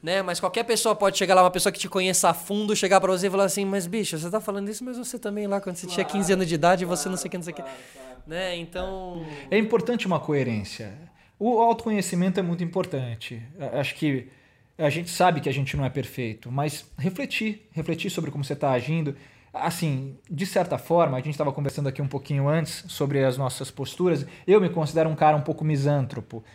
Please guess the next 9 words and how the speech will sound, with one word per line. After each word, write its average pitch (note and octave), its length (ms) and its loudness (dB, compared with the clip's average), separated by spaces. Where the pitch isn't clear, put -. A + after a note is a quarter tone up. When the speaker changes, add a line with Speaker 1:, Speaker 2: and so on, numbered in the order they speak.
Speaker 2:
Se - 120 -8
eu D3 40 2
me D3 100 2
relaciono D#3 440 2
com D#3+ 180 0
pouca C#3+ 340 2
gente. A#2 460 -6
Mas, F3+ 720 4
é, D3+ 720 6